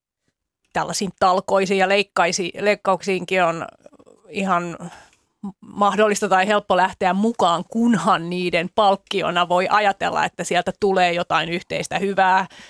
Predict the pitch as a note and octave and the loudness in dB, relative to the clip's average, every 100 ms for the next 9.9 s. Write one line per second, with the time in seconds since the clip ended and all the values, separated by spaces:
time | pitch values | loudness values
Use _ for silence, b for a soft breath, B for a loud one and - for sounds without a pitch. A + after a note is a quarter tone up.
0 | B B B G3 F#3 F#3+ F#3+ F#3 - F3+ | B B B -4 -2 -4 -2 -4 0 2
1 | F3+ F3+ - F#3 - F#3+ F#3 - F3+ E3+ | 4 2 2 0 0 0 0 2 2 2
2 | F3 B B B - F3 - G3 F3+ F3 | -2 B B B -6 -6 0 2 2 0
3 | F#3 F3 E3+ _ _ G3+ G#3 G3 F3 E3 | -2 -2 -4 _ _ 0 2 0 0 -4
4 | E3+ - - D3 b b b b _ F3 | -6 -6 -4 -4 b b b b _ -6
5 | - - _ F3+ E3 E3+ _ F3+ E3+ - | -4 -6 _ -6 -4 -6 _ -2 -2 -6
6 | _ _ _ _ _ - G3 E3 - E3+ | _ _ _ _ _ 0 0 2 -2 -2
7 | E3+ E3+ F#3+ G3 G#3 A#3+ G3+ F#3 F3 F#3 | -4 0 0 2 2 2 4 2 0 0
8 | F#3 F#3+ - G3 G3+ F#3+ F3+ F3 F3+ F3+ | 0 0 0 0 0 -2 -4 0 -2 2
9 | G3+ F3+ F3 F3 E3+ D#3+ F3 E3+ E3+ | 2 2 0 0 0 0 -4 -6 -6